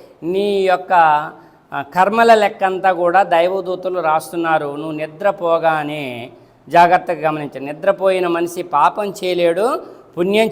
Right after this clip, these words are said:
చేయలేడు. చేయలేస్తాడా? చేయలేడు. అప్పుడు నిద్రపోయిన వెంటనే దైవ సమక్షానికి ఈ దైవదూతలు వెళ్ళి నీ కర్మల లెక్క తీసుకొని అక్కడ ఇచ్చేసి మళ్ళీ వెంటనే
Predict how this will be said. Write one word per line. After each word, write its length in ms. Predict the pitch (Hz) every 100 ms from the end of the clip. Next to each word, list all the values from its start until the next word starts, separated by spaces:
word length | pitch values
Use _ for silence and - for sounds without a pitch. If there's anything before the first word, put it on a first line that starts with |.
| 185
చేయలేడు. 340 | 170 156 156
చేయలేస్తాడా? 800 | 190 202 196 196 196 196 202 202 - - _ _ -
చేయలేడు. 760 | 180 196 190 180 170 147 151 147 - -
అప్పుడు 300 | 185 226 208
నిద్రపోయిన 560 | 196 185 214 220 208
వెంటనే 540 | 190 196 214 214 214 208
దైవ 300 | 170 185 202
సమక్షానికి 680 | 202 196 185 196 190 180
ఈ 180 | 196 175
దైవదూతలు 600 | 165 165 190 190 196 165
వెళ్ళి 400 | 175 175 139 143 - - -
నీ 120 | 180
కర్మల 420 | 180 180 214 220
లెక్క 300 | 208 196 196
తీసుకొని 460 | 185 180 185 185 180
అక్కడ 280 | 151 170 156
ఇచ్చేసి 520 | 156 - 214 214 202
మళ్ళీ 260 | 185 160
వెంటనే 440 | 151 156 175 254